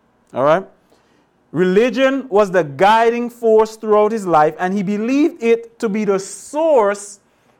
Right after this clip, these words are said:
of his success. All right? Let us continue. Rockefeller was a religious man. Why,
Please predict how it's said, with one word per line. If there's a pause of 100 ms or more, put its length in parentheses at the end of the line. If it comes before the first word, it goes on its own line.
(120)
of
his (240)
success. (680)
All
right? (400)
Let
us
continue. (360)
Rockefeller
was
a
religious
man.
Why,